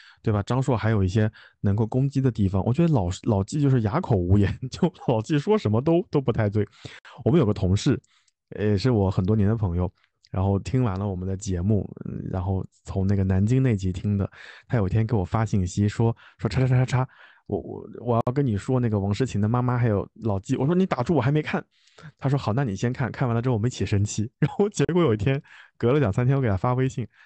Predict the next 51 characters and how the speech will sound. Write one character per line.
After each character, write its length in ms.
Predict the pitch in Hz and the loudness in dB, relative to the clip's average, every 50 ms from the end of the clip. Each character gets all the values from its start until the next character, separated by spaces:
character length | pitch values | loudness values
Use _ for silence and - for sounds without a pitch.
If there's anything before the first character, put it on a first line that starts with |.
| _ | _
他 140 | _ - 143 | _ -6 -4
说 240 | 135 147 139 143 170 - | 0 0 0 -2 -2 -4
“啊， 200 | - 147 135 - - _ _ - - _ - _ _ | -4 -4 -4 -4 -6 _ _ -20 -20 _ -20 _ _
我 80 | - 120 | 0 2
还 120 | 101 170 | 2 2
以 160 | 185 175 139 | 2 2 2
为 120 | 110 123 139 | 2 2 2
你 100 | 139 117 | 2 2
要 120 | 104 107 | 0 2
跟 140 | 113 165 156 | 0 0 0
我 80 | 120 | 0
说 140 | 117 - 139 | 0 0 0
王 160 | 131 120 113 | 2 2 0
诗 120 | 113 - 151 | 2 0 -2
晴 240 | 143 - 117 95 107 | -2 -2 -4 -4 -4
呢。” 80 | 127 - - _ | -6 -8 -10 _
<laughs> 1400 | - - - - - - - - 392 381 392 381 - _ _ _ _ _ _ _ _ - - - - _ _ | -20 -18 -18 -20 -20 -10 -4 -4 -4 -4 -4 -12 -18 _ _ _ _ _ _ _ _ -4 -4 -4 -6 _ _
然 160 | _ 151 139 131 | _ 2 2 4
后 200 | - - 185 202 | 2 0 -2 -2
后 200 | - - 196 160 | 0 2 2 4
来 80 | 165 | 4
我 160 | 165 151 131 127 | 4 4 4 2
说， 220 | - 143 135 - - - - - - _ _ _ _ - - _ | 4 2 0 0 -2 -10 -18 -18 -20 _ _ _ _ -20 -18 _
说， 180 | - - 135 | 0 0 2
说， 100 | 131 139 | 4 4
说， 160 | 135 135 131 | 4 4 4
说， 220 | 131 - 135 131 - - - - _ | 4 4 2 0 0 -2 -12 -4 _
我 80 | 117 | 2
说 100 | 131 160 | 4 4
“我 80 | 165 131 | 4 4
真 140 | 113 135 156 | 4 4 4
的 80 | 165 | 4
很 200 | 165 - 131 110 | 4 4 2 2
生 200 | 107 110 123 123 | 4 4 2 2
气， 220 | 123 - - 127 120 | 0 -2 -2 -2 0
我， 140 | 110 113 123 - - 165 143 147 147 - - | 2 0 0 0 0 -2 0 0 -2 0 2
<laughs> 20 | 165 | 2
我 140 | 147 143 123 | 2 2 2
觉 80 | 117 131 | 2 0
得 80 | 139 | 0
他 120 | 135 143 143 | 2 0 0
妈 140 | 143 143 | 2 0
妈 140 | 147 156 151 | 0 0 0
真 140 | 143 143 143 | 2 2 2
的 100 | 147 139 | 2 4
也 120 | 117 117 | 2 2
很 200 | 123 - 110 101 - - _ - - | 2 2 0 -2 -2 -6 _ -20 -8
离 220 | - 120 110 117 143 | -2 2 2 2 2
谱， 300 | 151 - - 101 95 98 | 0 -2 -6 -4 -4 0
真 200 | 98 107 101 101 | 0 0 0 0
的。” 160 | 92 98 | -4 -6